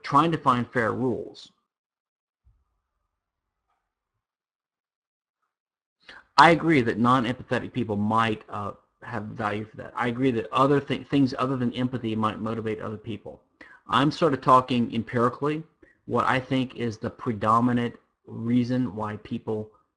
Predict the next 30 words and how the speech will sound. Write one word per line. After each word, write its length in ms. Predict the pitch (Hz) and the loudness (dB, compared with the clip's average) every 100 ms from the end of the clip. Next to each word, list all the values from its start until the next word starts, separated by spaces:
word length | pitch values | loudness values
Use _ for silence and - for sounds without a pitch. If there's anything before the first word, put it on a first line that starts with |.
| _ - | _ -6
tend 240 | 131 131 | -2 0
to 60 | 123 | 0
be 420 | 113 113 110 104 - _ _ _ | -4 -4 -6 -10 -18 _ _ _
social 500 | - 170 170 - 82 _ - | -2 -2 -2 -8 -12 _ -10
and 160 | 113 | -8
civil. 420 | - 147 123 95 - _ _ _ _ _ _ _ _ _ | -4 -4 -4 -8 -10 _ _ _ _ _ _ _ _ _
And, 360 | 117 110 107 107 | -6 -4 -2 -2
uh, 140 | 104 | -2
I 80 | - | -4
think 300 | 117 131 - | -4 -6 -4
empathy 320 | 135 131 123 | -6 -6 -8
has 180 | 110 110 | -6 -8
something 400 | - 143 139 113 | -4 -6 -4 -6
to 60 | 107 | -6
do 200 | 101 104 | -6 -8
with 160 | 95 | -8
it, 200 | 113 113 | -12 -12
but 180 | 113 113 - | -8 -8 -8
I, 180 | - 104 | -8 -6
I 40 | 123 | -6
could 180 | 139 | -4
be 100 | 120 | -4
wrong. 280 | 107 92 95 - - | -4 -6 -8 -14 -4
And 140 | 127 | 0
I 60 | 143 | 2
don't 140 | 139 | 0
think 140 | 135 | -2
it's 120 | 123 117 | -6 -6
that 160 | 98 98 _ - | -6 -8 _ -10
relevant. 520 | 123 113 104 101 - | -2 -2 -2 -10 -16